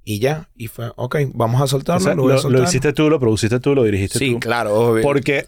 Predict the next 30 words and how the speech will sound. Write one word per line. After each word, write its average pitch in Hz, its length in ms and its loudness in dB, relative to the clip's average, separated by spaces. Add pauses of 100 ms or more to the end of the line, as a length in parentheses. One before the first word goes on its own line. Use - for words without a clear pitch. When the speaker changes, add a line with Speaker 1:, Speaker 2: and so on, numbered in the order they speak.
Speaker 2:
hay 139 200 0
mucho 190 380 2
que 165 60 2
hablar 127 160 4
de - 80 2
ese 151 160 -2
sketch - 380 -4 (100)
de 127 140 2
la 113 100 2
ejecución. 107 640 -4
Porque 123 280 0
no 117 220 2
es 127 100 0
solo 156 640 2
l-, 123 280 0
el, 110 320 0
el, 104 420 -4 (260)
el 117 180 -2
insight, 127 540 0
que 120 180 -4
creo 117 240 0
que 135 60 -4
es 131 80 0
lo 139 120 0
que 104 120 0
hace 98 260 0
que 120 120 -2
fuese 107 340 -4
tan 120 160 0
exitoso, 98 540 0